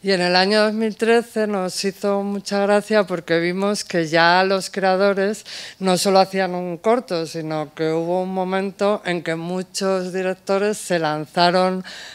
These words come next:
a hacer un largo y lo que llamábamos largo low cost.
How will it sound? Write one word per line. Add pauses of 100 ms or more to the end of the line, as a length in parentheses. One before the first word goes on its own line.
a
hacer
un
largo (400)
y
lo
que
llamábamos
largo
low
cost.